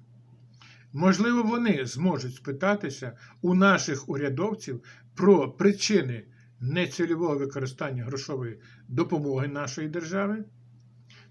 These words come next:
та вжити відповідних заходів для припинення таких явищ. Дякую за увагу. Підписуйтесь на мій канал і коментуйте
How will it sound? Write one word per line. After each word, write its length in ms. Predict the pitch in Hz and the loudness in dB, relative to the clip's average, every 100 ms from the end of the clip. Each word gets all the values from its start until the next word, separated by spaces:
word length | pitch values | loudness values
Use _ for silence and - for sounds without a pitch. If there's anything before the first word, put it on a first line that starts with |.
| - | -4
та 140 | 151 | -2
вжити 300 | 131 190 196 | 4 4 4
відповідних 600 | 165 - 160 165 143 139 | 0 -2 -4 -4 -2 -6
заходів 600 | 120 190 202 202 190 196 - | -2 -2 0 -4 -2 -4 -6
для 480 | 117 131 185 202 196 - - - | -8 -2 0 0 -4 -14 -18 -4
припинення 760 | 143 139 151 170 165 160 156 - | -4 -2 -4 -4 -6 -10 -14 -16
таких 460 | 113 117 127 131 - 110 | -16 -12 -10 -10 -14 -16
явищ. 580 | 110 110 107 107 - - - - - - | -14 -12 -14 -18 -20 -20 -20 -20 -20 -16
Дякую 540 | 117 185 220 208 170 147 | 0 4 4 4 4 2
за 160 | 123 | 0
увагу. 720 | 143 135 123 180 208 196 196 - - - - | 2 2 0 0 0 -2 -6 -8 -20 -20 -4
Підписуйтесь 1000 | 165 175 - 202 214 - 160 143 139 - | 0 0 2 4 4 2 -4 -4 -6 -6
на 120 | 139 | -8
мій 180 | 139 131 | -6 -6
канал 640 | - 120 127 165 196 196 - - - - - - | -6 -6 -4 -2 -2 -2 -10 -20 -20 -20 -16 -4
і 260 | 185 233 220 - _ - - - | -2 -2 -10 -18 _ -20 -20 -20
коментуйте 1120 | - 190 196 190 190 - 220 135 - 107 104 | -2 2 4 2 0 -4 -2 -2 -4 -12 -12